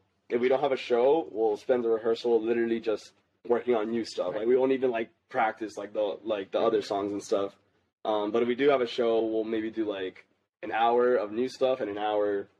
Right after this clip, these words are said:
Speaker 1: practicing our set and stuff like that. So it's hard, but we, we're,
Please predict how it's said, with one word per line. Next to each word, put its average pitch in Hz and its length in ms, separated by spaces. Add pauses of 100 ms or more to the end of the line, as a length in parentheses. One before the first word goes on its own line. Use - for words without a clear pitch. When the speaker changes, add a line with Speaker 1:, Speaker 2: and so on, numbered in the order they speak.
(120)
Speaker 1:
practicing 104 380
our 101 80
set 110 280
and 95 120
stuff 95 160
like 92 160
that. 90 240
So 98 380 (480)
it's - 180
hard, 151 280
but 135 140
we, 156 260
we're, 143 340